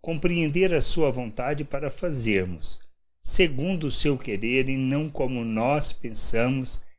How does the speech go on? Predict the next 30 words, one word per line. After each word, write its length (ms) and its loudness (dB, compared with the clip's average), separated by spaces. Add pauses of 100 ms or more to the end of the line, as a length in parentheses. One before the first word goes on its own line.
(120)
e 80 -12
nem 300 4
na 160 4
nossa 480 0
religiosidade. 1300 -6 (160)
Paulo, 300 4
escrevendo 600 2
aos 140 2
irmãos 380 0
de 80 -6
Corinto, 580 -4 (500)
fala 420 6
o 100 4
seguinte 680 2
lá 180 4
no 120 0
capítulo 580 -4
nove, 400 0
versículo 640 0
vinte 240 -6
e 40 2
seis 580 2 (400)
e 40 -6
vinte 240 -2
e 40 6
sete 560 4
de 80 0
sua 280 0
primeira 440 -2
carta. 520 -8